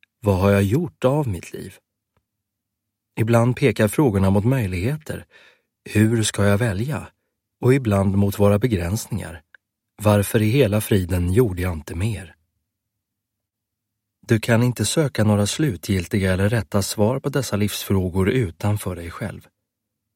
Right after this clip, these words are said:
Livsfrågorna kan inte delegeras till någon annan.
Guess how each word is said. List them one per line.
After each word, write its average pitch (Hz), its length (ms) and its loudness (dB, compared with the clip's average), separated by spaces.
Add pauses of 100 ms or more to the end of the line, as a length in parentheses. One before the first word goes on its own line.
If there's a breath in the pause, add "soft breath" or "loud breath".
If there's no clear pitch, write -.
(100)
Livsfrågorna 98 840 0
kan 113 160 0
inte 123 180 0
delegeras 90 720 -2
till 90 160 -6
någon 90 160 0
annan. 85 400 -6